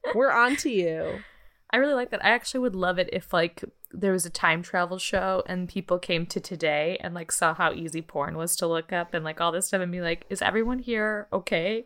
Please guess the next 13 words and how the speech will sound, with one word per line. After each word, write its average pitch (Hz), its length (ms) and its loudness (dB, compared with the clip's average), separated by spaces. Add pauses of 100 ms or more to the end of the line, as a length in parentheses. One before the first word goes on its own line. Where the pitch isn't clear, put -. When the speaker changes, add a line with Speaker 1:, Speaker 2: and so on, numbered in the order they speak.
(100)
Speaker 2:
<laughs> - 120 -12
Speaker 1:
Is 196 180 0
everyone 202 440 0
here 208 140 -2
Jack 170 280 0
the 156 100 -2
Ripper? 185 460 0 (420)
Speaker 2:
Is 233 260 -6
everyone 220 360 4
here 220 240 -2
self-abusing? 185 1040 0 (340)
<laughs> - 360 4
Horrible. 196 720 4